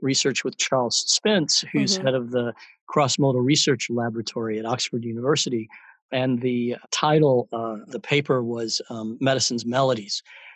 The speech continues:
Speaker 1: And what Charles and I were looking at were, um, how music, soundscapes, and noise have an impact on health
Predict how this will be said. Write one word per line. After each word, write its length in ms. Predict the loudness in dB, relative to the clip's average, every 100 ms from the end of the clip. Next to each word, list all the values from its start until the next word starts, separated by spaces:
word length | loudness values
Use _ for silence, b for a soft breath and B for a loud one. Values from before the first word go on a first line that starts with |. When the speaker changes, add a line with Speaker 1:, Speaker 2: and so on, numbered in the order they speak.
| B -4
Speaker 1:
And 160 | 2 4
what 180 | 4 4
Charles 320 | 2 4 4
and 100 | 4
I 80 | 4
were 200 | 4 4
looking 340 | 2 2 0
at 240 | 0 -4 -4
were, 440 | -4 -2 -4 -6 -8
um, 340 | -8 -8 -10 -10
how 460 | -4 0 2 0 2
music, 440 | 4 6 6 2
soundscapes, 680 | 2 2 2 2 2 2 0
and 320 | -2 -2 0
noise 640 | 4 6 6 4 2 -2 -6 B B -12
have 240 | -2 -2 0
an 100 | -2 2
impact 800 | 2 2 0 0 0 -2 -10 -12 _ _ -10
on 360 | -8 -4 -6 -8 -8
health 340 | 0 0 0